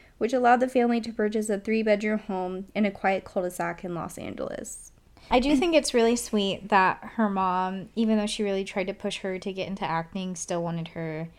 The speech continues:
Speaker 2: to be in school, to ride her bike, to play board games. Once you start to become famous, it's not, those are things that are not going to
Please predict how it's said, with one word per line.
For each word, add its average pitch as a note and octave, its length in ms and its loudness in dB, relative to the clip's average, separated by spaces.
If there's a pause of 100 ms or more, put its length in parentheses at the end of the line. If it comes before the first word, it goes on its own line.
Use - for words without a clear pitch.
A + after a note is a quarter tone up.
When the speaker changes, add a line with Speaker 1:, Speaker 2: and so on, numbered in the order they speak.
(340)
Speaker 2:
to A3+ 100 -8
be A#3+ 160 -2
in A#3 140 2
school, G3 800 2
to - 120 -6
ride F#3 220 0
her F#3+ 100 -2
bike, E3+ 520 2 (160)
to E3+ 640 -2
play F#3+ 160 -2
board E3 240 -6
games. E3 400 -8
Once A3 200 2
you G#3 120 -2
start - 500 -4
to G3+ 80 -10
become F#3 320 -4
famous, D#3+ 420 -6
it's - 200 -12
not, E3+ 280 -8
those G#3 200 -2
are F#3+ 80 0
things F3 260 -4
that F3+ 140 -4
are E3+ 40 -4
not D3+ 280 -6
going D#3+ 240 -6
to D3 360 -8